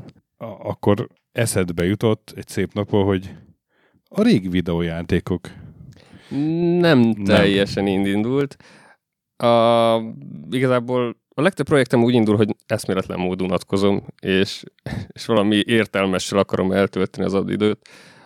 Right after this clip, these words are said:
Speaker 2: A, és en-, ez is valami olyasmi volt, és sok tényező kellett ahhoz, hogy én ezt elkezdjem.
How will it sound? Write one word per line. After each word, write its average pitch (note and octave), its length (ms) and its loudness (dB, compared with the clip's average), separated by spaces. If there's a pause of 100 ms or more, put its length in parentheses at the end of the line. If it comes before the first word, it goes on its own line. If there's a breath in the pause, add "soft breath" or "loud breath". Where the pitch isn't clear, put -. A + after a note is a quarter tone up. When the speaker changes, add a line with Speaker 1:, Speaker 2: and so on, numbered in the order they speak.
Speaker 2:
A, F#2+ 460 2 (440)
és B2 140 -4
en-, F3 160 2
ez D#3+ 120 2
is C#3 100 -2
valami B2+ 200 2
olyasmi D3 260 -2
volt, D#3+ 320 -2 (340 loud breath)
és A2 140 -4
sok - 180 -2
tényező G#2+ 420 2
kellett G2+ 360 -2
ahhoz, G#2 140 -4
hogy G2+ 120 -6
én G2 100 0
ezt - 160 -4
elkezdjem. D#3+ 460 0